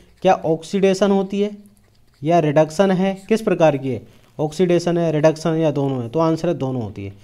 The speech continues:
फोटोसिंथेसिस की अभिक्रिया दोनों होती है। तो आपको मैं बता देता हूँ कि यहाँ पर वाटर का क्या होता है? ऑक्सीडेशन।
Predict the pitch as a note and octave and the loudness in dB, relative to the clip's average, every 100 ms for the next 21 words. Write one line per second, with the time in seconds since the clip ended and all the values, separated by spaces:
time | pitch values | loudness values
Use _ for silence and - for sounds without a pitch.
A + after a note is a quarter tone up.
0 | - - - D#3+ D#3 G#3 G#3 G3 F#3+ G3+ | -20 -18 -2 0 2 2 0 0 -2 -2
1 | G3+ G#3+ E3+ D3+ D3 D3 D#3 E3+ - - | -4 0 2 2 0 0 0 -2 -10 -20
2 | - B2+ F3+ G#3 E3 C3 B2 F#2+ - - | -10 0 4 4 2 0 -6 -8 -14 -2
3 | F3 F3+ F#3 G#3+ G3+ D3+ D#3+ F3 D#3+ D3 | 2 2 2 0 2 2 2 2 2 0
4 | E3+ - - F3+ F3 E3 F#3+ D3 C#3+ D3+ | -2 -8 -6 -2 0 2 2 4 2 2
5 | F#3 G3+ G3 G#3 F3 C#3+ - D3 - D3+ | 0 2 4 4 4 2 -2 -4 -4 -2
6 | C#3 B2 A2+ | -2 -4 -8